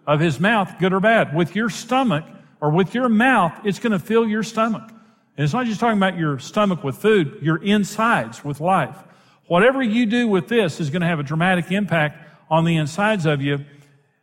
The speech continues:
And it says, "A man's stomach shall be satisfied," literally, "from the seed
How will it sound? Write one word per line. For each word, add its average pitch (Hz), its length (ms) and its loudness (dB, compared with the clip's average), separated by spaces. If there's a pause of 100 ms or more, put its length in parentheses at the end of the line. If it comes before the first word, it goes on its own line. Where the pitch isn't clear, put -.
(380)
And 180 120 4
it 190 100 2
says, 196 380 2
"A 180 160 -2
man's 190 380 0
stomach 196 480 0
shall 180 200 -4
be 160 120 0
satisfied," 170 760 0
literally, 190 360 2
"from 170 280 -2
the 147 140 0
seed 170 840 -2